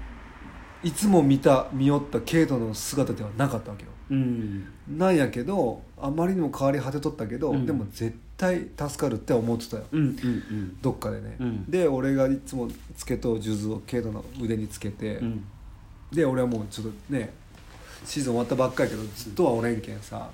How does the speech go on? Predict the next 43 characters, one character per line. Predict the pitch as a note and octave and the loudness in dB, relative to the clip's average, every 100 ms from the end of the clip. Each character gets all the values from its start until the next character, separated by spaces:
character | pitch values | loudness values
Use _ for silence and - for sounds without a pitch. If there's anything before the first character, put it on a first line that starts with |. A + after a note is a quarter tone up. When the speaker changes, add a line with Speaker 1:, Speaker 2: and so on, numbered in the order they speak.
| - C3 | -12 -8
Speaker 1:
二、 | A#2+ | -4
三 | C3 B2 | -2 -2
日 | G#2+ | -4
お | A2 | -6
っ | |
て | G#2+ A#2 | -6 -10
帰 | - A#2 | -6 -6
っ | G#2 - - - | -6 -12 -14 -8
て、 | A2 D3 | -6 -2
Speaker 2:
う | |
ん。 | A#2+ G2 - - - - - - | -2 -4 -10 -18 -20 -20 -14 -2
Speaker 1:
で、 | G3+ | 2
一 | F3+ | 2
週 | - F3 | 0 0
間 | F3+ | 2
ぐ | F#3 | 4
ら | F3 | 2
い | C3+ | 2
経 | A#2+ | -6
っ | |
た | - | -10
か | A#2 | -8
な、 | A2 A#2 A#2+ G#2 - - - - - | -4 -2 -4 -6 -16 -20 -20 -20 -20
ケ | - B2+ | -4 -4
イ | A2 | -2
ト | A2 | -6
か | G2+ | -8
ら | G#2 | -8
電 | A2 | -6
話 | A2 | -8
来 | G2+ | -10
て、 | - A2+ - | -12 -10 -4
Speaker 2:
う | |
ん。 | B2+ G2+ - - - - - - - - A#2+ | -4 -4 -8 -12 -12 -14 -14 -16 -16 -12 -8
Speaker 1:
「治 | A2 | -6
っ | G#2 - | -8 -10
た」 | - | -14
っ | - - | -14 -14
つ | - | -14
っ | - - | -14 -16
て、 | - | -14
ま | |
あ。 | - | -12